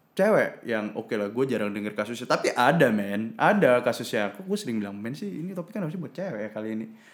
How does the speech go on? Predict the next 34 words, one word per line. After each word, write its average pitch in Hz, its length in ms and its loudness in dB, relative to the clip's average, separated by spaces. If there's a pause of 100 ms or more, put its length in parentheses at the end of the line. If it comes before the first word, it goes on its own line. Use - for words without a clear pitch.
(240)
Well, 254 320 10
well, 240 240 8
well, 165 160 8
well, 156 400 6 (240)
to-, 143 160 2
topic - 320 2
actually 117 400 -2
for 107 240 -4
everyone. 113 480 0 (560)
Oke, 185 320 2
eh, 185 840 4 (1080)
mungkin 190 400 0
kalau 190 160 8
di 160 480 2
kasusnya 165 480 2
yang 147 160 4
cowok 151 320 0
tuh, 220 160 -2
cewek, 160 400 0
cowok 165 240 4
di 139 80 0
rape 165 160 0
terus 185 240 -8
kayak 117 240 -2
dibilang, 135 240 0
"Oh, 143 80 0
enggak 120 320 -2
ah, 180 160 -4
lu 135 80 0
nya 123 160 0
juga 123 240 -2
seneng 107 400 -4
anyway." 110 400 -4 (480)
Hah. 117 720 -6